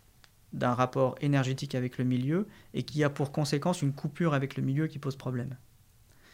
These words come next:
On est, euh, même si les villes sont polluées, bon, les villes ne sont évidemment pas parfaites sur le plan sanitaire,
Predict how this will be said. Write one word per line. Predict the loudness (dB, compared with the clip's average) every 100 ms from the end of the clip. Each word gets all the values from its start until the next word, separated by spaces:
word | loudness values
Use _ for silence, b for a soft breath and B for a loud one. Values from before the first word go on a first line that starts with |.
| B B B B B B B -20 -20 -20 -4
On | 4 6 6
est, | 6 6 6 6
euh, | 6 6 4 2 0 -2 -2 -4 -6 -10 -14 -18 -20 -20 -20 _ _ _ _ _ _ -20 -8
même | 0 2 2
si | 0
les | 0
villes | 0
sont | -2 -4
polluées, | -4 -2 0 0
bon, | -2 -6 -12 -20 -16
les | -8 -4
villes | -2
ne |
sont | -2 -6 -6
évidemment | -4 -2 -2 -2
pas | -4
parfaites | -4 -4 -6 -6
sur | -8
le |
plan | -6 -6
sanitaire, | -4 -4 -2 -4